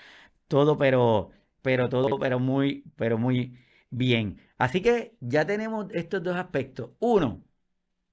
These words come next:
al momento de terminar nuestros adornos navideños, tomar en consideración nuestro perrito, tomarlo en consideración.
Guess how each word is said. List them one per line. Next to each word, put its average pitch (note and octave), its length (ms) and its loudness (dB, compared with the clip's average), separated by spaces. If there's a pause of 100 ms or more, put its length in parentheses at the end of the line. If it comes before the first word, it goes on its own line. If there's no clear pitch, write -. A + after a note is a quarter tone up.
(680)
al C3 180 0
momento D3+ 440 -2
de A3+ 160 0
terminar F#3+ 680 -2
nuestros C#3 580 -2
adornos F3+ 760 0
navideños, E3+ 1080 0 (600)
tomar B2 380 -2
en C#3+ 100 0
consideración E3+ 1000 0 (340)
nuestro A#2 380 -4
perrito, C#3 560 -2 (280)
tomarlo A#2 560 -6
en C#3+ 180 -2
consideración. C3 760 -4